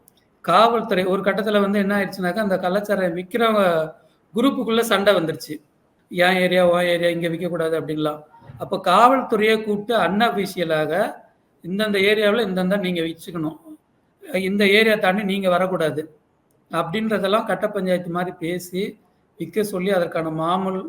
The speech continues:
கலெக்ட் பண்ணிக்கிறது உட்பட எல்லாருமே வெளிப்படையாக தெரிஞ்ச விஷயம்தான் அது.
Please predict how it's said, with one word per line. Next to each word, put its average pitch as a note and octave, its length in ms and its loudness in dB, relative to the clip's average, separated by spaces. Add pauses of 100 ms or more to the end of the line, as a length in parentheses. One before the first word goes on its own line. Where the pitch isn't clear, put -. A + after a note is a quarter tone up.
(260)
கலெக்ட் E3 260 -4
பண்ணிக்கிறது D#3 300 -4
உட்பட D3+ 380 -2
எல்லாருமே D#3+ 560 -2 (420)
வெளிப்படையாக E3+ 500 0
தெரிஞ்ச F3+ 400 -2
விஷயம்தான் D3 460 -4
அது. C#3 120 -12